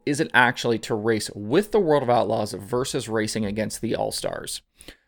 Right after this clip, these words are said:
It's something I've been thinking about, and I believe we can use some stats and numbers in the database to start to try and understand and actually quantify the level of difficulty between the two series.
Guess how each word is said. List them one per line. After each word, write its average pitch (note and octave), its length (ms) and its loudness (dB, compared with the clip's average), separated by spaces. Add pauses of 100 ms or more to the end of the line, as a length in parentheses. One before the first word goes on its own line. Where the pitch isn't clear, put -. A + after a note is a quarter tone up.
It's - 80 -6
something C4 240 6
I've A#3+ 60 6
been A#3 80 2
thinking E3+ 240 2
about, C#3+ 280 8
and C3 120 2
I - 20 4
believe D#3+ 400 -2
we A4+ 80 -2
can F4 160 -2
use D#3+ 180 0
some C3+ 120 -2
stats C3 480 0
and B2 160 0
numbers A2 300 0
in B2+ 180 -2
the A2+ 100 0
database A2+ 480 0
to - 80 -8
start C#3+ 380 0
to B2+ 80 -6
try D#3+ 420 -2
and B2+ 120 0
understand A2+ 680 -2
and - 100 -2
actually C3+ 300 -2
quantify D3 920 0
the G#2+ 120 0
level A2 400 0
of G#2 200 -6
difficulty A2 540 -6
between G#2+ 360 -6
the G2 60 -6
two - 240 -8
series. - 600 -8